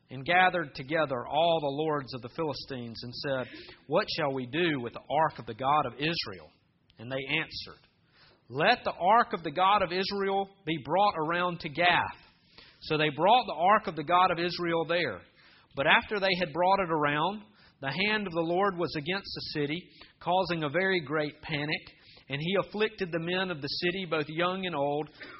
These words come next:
so that tumors broke out on them. And then we find that they want to then get rid of it out of their city, and they take it to another city within Philistine called Ekron. Same thing happens, and they want to get rid of the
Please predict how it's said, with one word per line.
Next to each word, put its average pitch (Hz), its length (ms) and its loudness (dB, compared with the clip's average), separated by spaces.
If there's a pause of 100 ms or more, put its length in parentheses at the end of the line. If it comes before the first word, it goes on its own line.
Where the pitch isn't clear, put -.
so 151 160 0
that 135 280 -6
tumors 156 540 -4 (360)
broke 131 220 -4
out 131 260 0
on 113 160 -12
them. 101 240 -12
And 113 140 -12
then 151 120 -6
we 151 160 -4
find 143 300 -2
that 107 80 -14
they 143 160 -2
want 156 240 -8
to 139 80 -14
then 131 240 -12
get 135 160 -14
rid 135 160 -8
of 127 120 -8
it 120 100 -12
out 123 160 -4
of 113 100 -12
their 131 180 -6 (160)
city, 113 200 -8
and 107 120 -12
they 113 100 -10
take 143 280 -8
it 135 120 -8 (420)
to 147 100 2 (640)
another 147 600 -2 (200)
city 151 260 0
within 147 560 -6
Philistine 139 600 -4
called 120 220 -8
Ekron. 135 560 -6
Same 147 280 -4
thing 139 260 -8
happens, 120 520 0 (260)
and 127 160 -8
they 147 140 4
want 147 300 -4
to 131 80 -10
get 127 200 -8
rid 127 160 -6
of 120 80 -8
the 117 100 -12